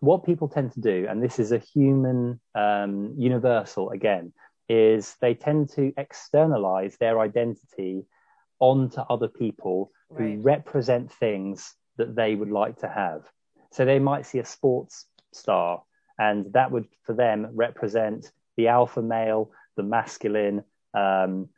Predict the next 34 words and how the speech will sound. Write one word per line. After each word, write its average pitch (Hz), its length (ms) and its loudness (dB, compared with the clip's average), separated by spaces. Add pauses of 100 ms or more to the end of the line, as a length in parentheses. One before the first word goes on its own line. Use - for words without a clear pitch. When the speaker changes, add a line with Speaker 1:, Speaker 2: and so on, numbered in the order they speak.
(160)
Speaker 1:
the 110 80 -2
successful, 107 1000 0 (160)
the 113 80 -2
rich. 107 580 -2 (140)
So 139 120 -4
therefore, 143 380 2
they 120 140 -2
idolize 95 680 0
that, 87 240 -6
and 110 100 -8
they 110 80 -6
want 123 200 -8
to 107 80 -8
be 110 200 0
Speaker 2:
Right. 95 80 -4
Speaker 1:
that 87 220 -8 (120)
because 113 280 -6
that 127 220 0
person 113 320 -4
represents 107 540 -4
all 117 260 -2
of 104 100 -8
those 113 240 0
virtues 110 520 -4
that 107 100 -6
they 95 120 -4
want. 98 380 -4 (460)
And 127 80 0
what 127 100 4
we 147 100 2
tend 165 420 -2
to - 80 -10
do 107 560 2 (340)
is 107 520 0